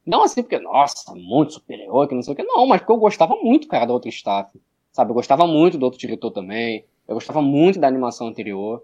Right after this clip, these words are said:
Embora te-, tenha co-, é, tipo, porque, tipo assim, tem coisas lá que eu considero superior e tem coisas aqui que eu s-, considero superior na animação, assim, no quesito de traço.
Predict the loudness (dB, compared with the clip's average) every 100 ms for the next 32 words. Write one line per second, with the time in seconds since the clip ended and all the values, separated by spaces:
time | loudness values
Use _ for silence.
0 | _ _ _ 0 4 4 4 -2 -14 -8
1 | -4 0 -2 2 0 2 0 -2 -2 -4
2 | -4 -6 -4 -2 -2 -2 0 -2 0 -2
3 | -2 -4 -4 _ 0 2 2 0 -4 -4
4 | -4 -8 -8 -10 -14 -10 -6 -4 -4 -6
5 | -6 -2 -2 -2 -2 -4 -6 -8 -6 -8
6 | -8 -8 -10 -12 -10 0 0 0 -6